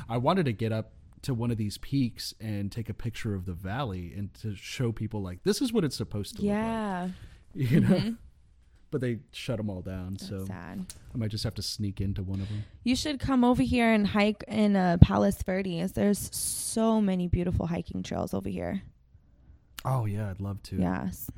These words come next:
Speaker 1: I don't know, I don't know L A hiking at all.
Speaker 2: Mm-hmm.
Speaker 1: Um,
Speaker 2: Okay, well,
Speaker 1: but I hear good
Speaker 2: hit me
Speaker 1: things.
Speaker 2: up when you come to this area, and I'll take you to some cool hiking spots.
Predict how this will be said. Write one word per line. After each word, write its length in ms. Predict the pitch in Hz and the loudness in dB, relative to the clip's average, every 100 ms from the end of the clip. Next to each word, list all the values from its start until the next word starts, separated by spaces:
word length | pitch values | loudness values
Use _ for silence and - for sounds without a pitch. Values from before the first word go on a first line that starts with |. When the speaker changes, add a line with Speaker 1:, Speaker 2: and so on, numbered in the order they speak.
| - | 2
Speaker 1:
I 80 | |
don't 120 | 147 175 | 6 8
know, 220 | 160 139 | 8 6
I 140 | 127 | 4
don't 100 | 151 | 6
know 100 | 147 | 6
L 240 | 135 127 120 | 6 4 2
A 80 | |
hiking 440 | 113 107 104 101 98 | 2 0 -2 -2 -2
at 80 | 85 | -4
all. 500 | 73 98 98 87 85 - - - | -4 -4 -4 -4 -6 -10 -6 2
Speaker 2:
Mm-hmm. 300 | 185 185 180 196 - - - | 6 6 4 -2 -10 -14 -4
Speaker 1:
Um, 300 | 107 104 95 87 87 | -2 0 -2 -4 4
Speaker 2:
Okay, 220 | 233 262 | 8 8
well, 160 | 214 196 | 8 8
Speaker 1:
but 80 | 123 | 6
I 60 | |
hear 160 | 113 117 | 4 2
good 160 | 104 - | 6 8
Speaker 2:
hit 160 | 285 | 10
me 120 | 320 320 | 10 10
Speaker 1:
things. 80 | 294 | 10
Speaker 2:
up 140 | 254 | 10
when 160 | 240 233 | 8 8
you 80 | |
come 160 | 233 247 | 8 8
to 60 | 226 | 8
this 180 | 208 - | 6 4
area, 340 | 208 202 185 | 4 4 4
and 160 | 180 185 | 4 2
I'll 100 | 185 | 2
take 200 | 214 202 | 2 2
you 100 | 202 | 2
to 80 | 202 | 0
some 220 | 196 196 | 2 0
cool 360 | - 190 190 180 | 2 4 4 4
hiking 460 | 180 190 190 180 175 | 0 -2 -2 -4 -6
spots. 600 | - - 90 - - | -4 -4 -4 -6 -12